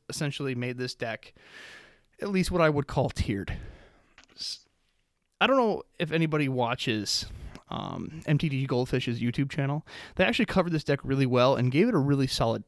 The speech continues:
you know, trial run before the London Mulligan was around. Even when this deck doesn't go off, you still have enough ways to find creatures, cheat out creatures, and swing in. So say your combo didn't go, well, guess what? You still have Griselbrands, you still have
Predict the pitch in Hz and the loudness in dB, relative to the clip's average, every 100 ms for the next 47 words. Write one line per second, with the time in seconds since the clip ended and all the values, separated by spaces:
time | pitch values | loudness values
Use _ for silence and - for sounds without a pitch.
0 | _ _ - 131 - - 147 135 135 139 | _ _ -4 -2 -2 -2 2 4 6 4
1 | 147 151 139 135 - - 180 190 165 143 | 4 0 0 0 0 -4 0 0 0 -2
2 | 139 131 117 127 117 107 - - - - | -2 -2 0 0 0 -2 -4 -12 -16 -16
3 | - - - 139 123 110 117 190 240 - | -20 -20 -2 0 0 0 2 2 0 -6
4 | - - - - - - - - 247 311 | -20 -20 -18 -18 -20 -20 -12 0 4 6
5 | 294 202 160 180 147 147 120 120 110 120 | 6 4 2 2 2 0 0 -2 -2 -2
6 | 196 - - - - 165 165 - 262 220 | -4 -6 -14 -18 -2 0 0 2 2 2
7 | 180 170 156 151 - 131 135 139 135 131 | 2 4 6 4 2 0 4 4 4 2
8 | - - 123 117 135 127 147 - 165 160 | -4 -2 -2 0 0 2 2 2 0 2
9 | 165 156 180 - - - 131 117 - - | 0 0 -4 -10 -2 2 4 4 2 0
10 | 180 185 196 202 208 - - - - 135 | -2 -2 -4 -4 -4 -8 -14 -20 -6 0
11 | 135 135 - 156 156 123 110 131 120 - | 0 2 2 4 4 2 0 -2 -2 0
12 | 143 120 135 131 156 160 170 185 202 - | 0 0 -2 -4 -2 -4 -2 -2 -2 -2
13 | 170 - 202 - 220 - 127 - 185 151 | -2 0 0 4 2 2 -2 0 0 0
14 | 127 135 - 151 143 143 143 139 - 120 | -2 -2 -2 -2 0 2 2 0 -4 -8
15 | - 127 120 123 110 110 | -2 0 0 -2 -2 -4